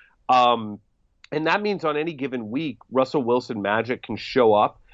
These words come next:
and we're gonna beat some teams that are gonna be surprising this year. I think we're gonna take one from the Rams. I think Will Dissly is gonna have a big game against the Rams at some point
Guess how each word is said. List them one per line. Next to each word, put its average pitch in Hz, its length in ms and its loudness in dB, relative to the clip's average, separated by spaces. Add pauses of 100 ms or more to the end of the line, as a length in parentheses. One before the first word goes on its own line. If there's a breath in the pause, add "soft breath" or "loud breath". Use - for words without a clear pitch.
(140 soft breath)
and 127 120 2
we're 165 140 4
gonna 214 140 4
beat 127 400 -6
some 120 220 -4
teams 131 500 -2
that 113 100 4
are 107 60 4
gonna 110 180 4
be 98 140 -2
surprising 107 640 0
this 90 220 -10
year. 98 100 -4
I 104 100 -2
think 165 160 -4
we're 139 140 -2
gonna 107 160 2
take 113 320 -6
one 92 200 0
from 92 200 -10
the 92 80 -2
Rams. 95 480 0 (300 loud breath)
I 107 100 2
think 113 320 0
Will 117 220 6
Dissly 110 420 0
is 101 80 0
gonna 110 180 2
have 113 200 0
a 104 60 4
big 135 640 0
game 139 320 6
against 98 320 -2
the 107 100 0
Rams 101 300 0
at 92 120 -10
some 98 200 0
point 101 320 2